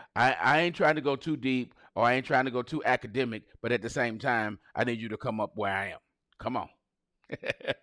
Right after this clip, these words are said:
Okay, so what we see here in the text is that God is doing something. There is a thread, and let me go ahead and tell you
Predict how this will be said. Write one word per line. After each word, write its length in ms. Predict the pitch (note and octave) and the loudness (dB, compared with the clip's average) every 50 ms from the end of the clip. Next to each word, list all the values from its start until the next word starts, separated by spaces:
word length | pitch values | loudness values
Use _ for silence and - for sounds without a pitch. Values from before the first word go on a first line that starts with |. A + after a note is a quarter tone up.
| - - - - | -12 -18 -8 -6
Okay, 360 | B2 - - D3+ D#3+ E3 D#3 - _ _ - - - - - | -6 0 4 4 4 4 2 0 _ _ -20 -20 -20 -20 -6
so 400 | - F#3+ E3 C#3 B2+ - - _ - | -2 2 2 2 2 0 -4 _ 2
what 140 | C3 C3+ C#3 | 2 2 4
we 100 | D#3+ D3+ | 2 0
see 160 | - F#3 F3 | 2 4 6
here 100 | F3 E3+ | 6 6
in 60 | E3 | 4
the 60 | E3+ | 4
text 260 | - G#3 - - - | 4 2 2 2 0
is 60 | - A#2 | -2 0
that 160 | - B2+ G#2 | -2 0 2
God 360 | C#3 C3+ B2+ B2+ C3+ C#3 - - _ | 2 4 6 6 4 4 0 -6 _
is 360 | - C3 B2 A#2+ A#2+ B2 - _ _ A#2 G2 | -4 0 2 2 2 0 -2 _ _ -8 -4
doing 380 | C3+ C#3 B2 A#2 G#2+ G2 F2+ - _ _ _ | -4 -2 -2 -2 -4 -6 -10 -14 _ _ _
something. 400 | - - A2+ G2 E2 E2+ F2 - - _ _ _ _ | -12 -12 -12 -12 -12 -14 -18 -18 -18 _ _ _ _
There 240 | B2 B2 B2+ B2+ B2+ | 2 2 2 4 2
is 120 | B2+ A2+ | 0 0
a 80 | B2 B2+ | -2 -4
thread, 420 | - - C3+ A2+ F#2 E2+ D#2+ C#2+ - _ _ _ - - - | -4 -4 -4 -4 -4 -6 -8 -10 -14 _ _ _ -20 -12 -10
and 120 | - G#2 G#2+ | -6 -4 -4
let 100 | G#2 A2+ | -2 -2
me 80 | B2 | -2
go 180 | A#2 B2+ C3 A#2+ | 0 0 0 2
ahead 200 | A#2+ C3 C3 B2 | 2 2 2 2
and 100 | B2+ B2+ | 2 -2
tell 300 | - - E3 D#3+ D#3 C#3+ | 0 2 4 4 4 2
you 280 | A#2 A2 A2 A2 G#2+ | 0 -4 -4 -6 -6